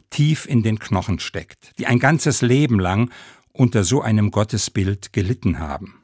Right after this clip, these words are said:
und lange gebraucht haben, sich davon zu befreien. Die Dinge haben sich zum Glück geändert.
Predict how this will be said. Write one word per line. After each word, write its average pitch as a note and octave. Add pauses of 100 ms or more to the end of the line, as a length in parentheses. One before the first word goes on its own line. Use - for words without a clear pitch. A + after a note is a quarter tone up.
(220)
und G2+
lange A2+
gebraucht F#2
haben, F2 (320)
sich -
davon G2+
zu A2
befreien. E2+ (640)
Die C3
Dinge E3
haben B2
sich G#2+
zum A2
Glück A#2
geändert. F#2